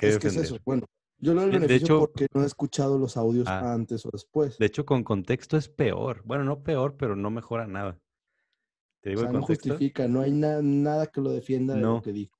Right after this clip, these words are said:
Speaker 2: Lo que pasó en, en, en, en cuanto al audio de, de los suelditos fue porque el entrevistador le dijo que un político, algo así va la pregunta de que como que, que solo piensa en sí mismo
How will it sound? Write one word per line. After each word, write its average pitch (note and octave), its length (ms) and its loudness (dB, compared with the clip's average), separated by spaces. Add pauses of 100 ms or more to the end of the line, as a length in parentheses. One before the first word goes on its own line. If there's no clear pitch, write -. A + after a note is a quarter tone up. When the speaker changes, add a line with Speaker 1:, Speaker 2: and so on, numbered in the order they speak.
(140)
Speaker 2:
Lo A2+ 220 -2
que G#2 80 -4
pasó A2 360 2
en, C#3 200 2
en, G#2 280 -4
en, G2 180 -4
en F#2+ 80 -4
cuanto F#2 300 0
al F2+ 100 0
audio G2+ 360 2
de, F2 560 -2 (100)
de F2+ 80 -6
los E2+ 140 -6
suelditos G2 760 -6 (540)
fue G2+ 200 -4
porque F#2 680 -4 (340)
el F#2 120 -10
entrevistador F2+ 800 -6
le G2 120 -2
dijo A2 500 -4 (840)
que F#2 200 -2
un F2+ 160 -4
político, A2 680 0
algo G#2+ 180 0
así G#2+ 140 -6
va A#2 100 0
la A2+ 140 0
pregunta G2+ 440 -4
de F#2+ 200 -6
que E2+ 500 -8 (120)
como F#2 280 -6
que, F2+ 520 -4 (360)
que - 120 -16
solo G#2+ 320 -10
piensa A2 320 -6
en G#2 100 -10
sí G#2+ 120 -10
mismo A2 600 -6